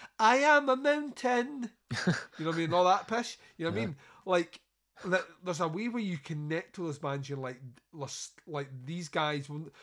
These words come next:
Speaker 1: it's the same way with us with Pale Dust this year, where we're that, we will
Speaker 2: Mm.
Speaker 1: never experience <laughs> this again,
Speaker 2: Yeah.
Speaker 1: right? They're never gonna play that, a venue this small again where we are. It's gonna
Speaker 2: Yeah.
Speaker 1: be much bigger, but we were here for that moment.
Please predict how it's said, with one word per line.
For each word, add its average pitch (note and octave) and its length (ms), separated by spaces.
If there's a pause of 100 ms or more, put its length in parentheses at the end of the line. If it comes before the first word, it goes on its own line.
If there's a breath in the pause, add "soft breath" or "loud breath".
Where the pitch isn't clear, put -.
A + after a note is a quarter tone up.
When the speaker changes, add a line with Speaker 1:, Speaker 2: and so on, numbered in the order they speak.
(560 soft breath)
Speaker 1:
it's F3 80
the F3 80
same G#3 320
way G3+ 160
with F3+ 160
us F3 180
with C#3+ 200
Pale F3+ 220
Dust D#3 260
this B2 240
year, A2 180 (300 soft breath)
where D3+ 140
we're C#3+ 140 (100)
that, D3 260
we C#3+ 160
will D3 160
Speaker 2:
Mm. D3 180
Speaker 1:
never F3+ 420
experience D3+ 880
<laughs> - 20
this G3 200
again, C3 460 (340 soft breath)
Speaker 2:
Yeah. - 100
Speaker 1:
right? D3+ 280 (280 loud breath)
They're G3 200
never A#3+ 320
gonna G#3+ 180
play G#3 220
that, G3 180
a E3+ 40
venue E3 380
this E3 260
small G3+ 320
again C#3+ 420
where D3+ 180
we C3 200
are. A2 340
It's C3+ 180
gonna D#3 160
Speaker 2:
Yeah. C#3 60
Speaker 1:
be C#3+ 80
much D#3+ 340
bigger, C#3+ 320
but C3 220
we C3+ 80
were C3 100
here F#3 220
for E3+ 180
that D3 240
moment. E3+ 400